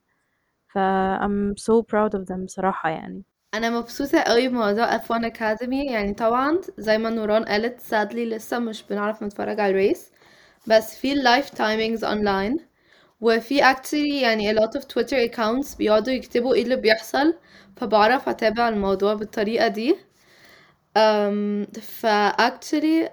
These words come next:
Speaker 2: آه، حمدة القبيسي عملت كويس أوي this weekend، كسبت her first، آه، Formula One Academy win.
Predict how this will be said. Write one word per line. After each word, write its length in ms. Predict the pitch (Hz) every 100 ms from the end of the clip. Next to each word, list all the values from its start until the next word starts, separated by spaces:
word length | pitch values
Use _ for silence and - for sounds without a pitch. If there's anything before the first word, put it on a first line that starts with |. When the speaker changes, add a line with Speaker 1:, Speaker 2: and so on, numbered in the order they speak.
| -
Speaker 2:
آه، 240 | 208 202
حمدة 460 | 208 - 226 247 254
القبيسي 840 | 240 - 208 185 208 233 285 311 359
عملت 340 | 208 202 233 233
كويس 480 | 254 233 254 254 - _ _ 202
أوي 420 | 233 233 202 202 -
this 140 | 208 208 214
weekend، 480 | 208 - 208 247 349 - _ _ _ _ -
كسبت 400 | 269 254 240 285
her 200 | 277 220
first، 720 | - - 247 277 - - -
آه، 180 | 208 202
Formula 560 | 202 220 226 233 214 214
One 120 | 226
Academy 420 | 226 220 240 208
win. 300 | 196 196